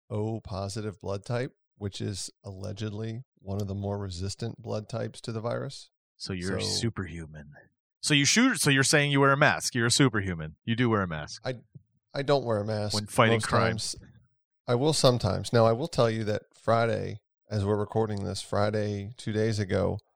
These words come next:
Speaker 1: North Carolina did their beginning to reopen phase one,
Speaker 2: Yeah.
Speaker 1: which is retail stores can be open at twenty-five percent capacity. So even though Target was open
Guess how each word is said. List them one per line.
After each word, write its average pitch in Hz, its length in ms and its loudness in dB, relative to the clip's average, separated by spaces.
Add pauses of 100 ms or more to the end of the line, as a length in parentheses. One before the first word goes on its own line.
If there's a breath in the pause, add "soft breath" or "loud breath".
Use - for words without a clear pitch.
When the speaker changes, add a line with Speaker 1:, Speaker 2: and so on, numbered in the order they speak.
(680)
Speaker 1:
North 113 220 4
Carolina 107 460 0
did 98 260 -4
their 98 440 0
beginning 107 480 0
to 101 560 -2
reopen 110 800 2
phase 104 280 -4
one, 107 300 0
Speaker 2:
Yeah. 90 260 2 (180)
Speaker 1:
which 101 220 -4
is 98 500 -4
retail 110 340 2
stores 104 320 0
can 101 160 -2
be 104 120 2
open 104 220 0
at 98 100 -8
twenty-five 101 540 0
percent 98 340 -2
capacity. 110 680 0 (340)
So 101 340 0
even 175 300 -6
though 147 140 -4
Target 139 500 -6
was 101 240 -4
open 127 400 -4